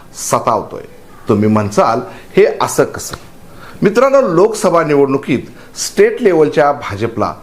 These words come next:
मोहिते पाटील कुटुंबाच्या राजकारणाला पारखता आलं नाही. त्यामुळे धैर्यशील मोहिते पाटील यांना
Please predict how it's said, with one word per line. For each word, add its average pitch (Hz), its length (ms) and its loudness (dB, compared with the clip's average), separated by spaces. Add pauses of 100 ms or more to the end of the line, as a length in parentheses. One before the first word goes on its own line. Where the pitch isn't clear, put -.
(320)
मोहिते 110 340 2
पाटील 143 320 0
कुटुंबाच्या 113 720 0
राजकारणाला 113 840 -2
पारखता 151 640 0
आलं 107 180 -2
नाही. 90 200 -10 (800)
त्यामुळे 139 300 2
धैर्यशील 123 420 -2
मोहिते 117 320 0
पाटील 120 340 0
यांना 127 420 2